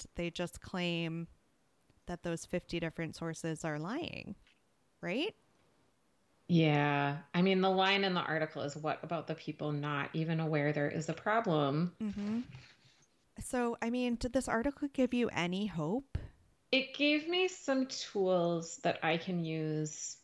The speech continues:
Speaker 2: to educate my kids, I think.
Speaker 1: Mm-hmm.
Speaker 2: Um, because Tony's at an age where he'll look things up online,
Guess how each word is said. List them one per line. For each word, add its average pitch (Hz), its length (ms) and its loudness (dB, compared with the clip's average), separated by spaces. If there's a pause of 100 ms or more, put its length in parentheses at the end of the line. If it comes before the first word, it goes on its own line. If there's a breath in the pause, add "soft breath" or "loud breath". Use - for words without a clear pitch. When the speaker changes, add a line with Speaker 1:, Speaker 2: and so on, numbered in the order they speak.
(420)
Speaker 2:
to - 220 -4
educate 151 380 -2
my - 120 -4
kids, - 600 -6
I 170 100 -2
think. 180 540 -4 (100)
Speaker 1:
Mm-hmm. 160 320 -6 (680 soft breath)
Speaker 2:
Um, 147 580 2
because 160 320 0
Tony's 175 440 6
at 170 140 6
an 170 140 4
age 151 280 2
where 165 120 0
he'll 262 440 2
look 165 220 0
things 165 340 -4
up 165 240 -4
online, 160 1300 -2